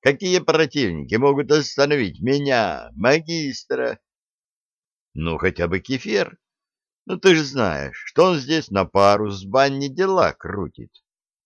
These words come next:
«Не может быть». «Может, магистр, может. И не только Кефир здесь шалить изволит. Тут и Драка недобитый объявился, и ещё одна странная личность.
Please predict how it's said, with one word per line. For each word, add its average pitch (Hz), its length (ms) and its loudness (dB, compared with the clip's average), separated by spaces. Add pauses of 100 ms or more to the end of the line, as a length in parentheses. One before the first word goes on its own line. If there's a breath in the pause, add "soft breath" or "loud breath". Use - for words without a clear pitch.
(400)
«Не 76 160 -6
может 90 340 -2
быть». 80 320 -6 (760 soft breath)
«Может, 147 600 8
магистр, 127 600 -6
может. 170 600 4 (800)
И 170 120 0
не 131 220 2
только 143 640 4
Кефир 131 520 -2
здесь 113 400 0
шалить 120 500 -4
изволит. 104 640 -4 (600)
Тут 180 220 2
и 101 60 0
Драка 92 840 2
недобитый 101 680 0
объявился, 98 720 -6 (340)
и 160 100 -4
ещё 92 560 -2
одна 92 300 0
странная 110 840 0
личность. 113 720 -8